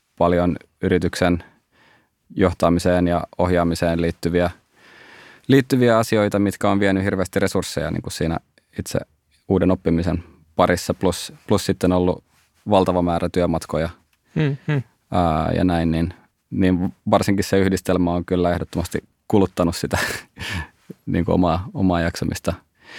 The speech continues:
Speaker 1: Ja, ja nyt me ollaan sitten taas niin kuin uuden äärellä, missä ei hirveästi matkusteta, niin
Speaker 2: Niinpä, niinpä.
Speaker 1: mut sit saa uudestaan vähän keksiä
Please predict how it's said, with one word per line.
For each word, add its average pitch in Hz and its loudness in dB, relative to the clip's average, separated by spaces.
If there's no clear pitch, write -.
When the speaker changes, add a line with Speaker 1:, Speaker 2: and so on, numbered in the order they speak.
Speaker 1:
Ja, 117 6
ja 120 -2
nyt 117 0
me 113 4
ollaan 107 2
sitten 113 -6
taas 104 0
niin 101 2
kuin 107 0
uuden 95 2
äärellä, 90 0
missä 95 0
ei 101 4
hirveästi 101 0
matkusteta, 92 0
niin 82 -4
Speaker 2:
Niinpä, 139 -2
niinpä. 127 -6
Speaker 1:
mut 101 -2
sit - -4
saa 98 4
uudestaan 92 0
vähän 87 0
keksiä 87 -2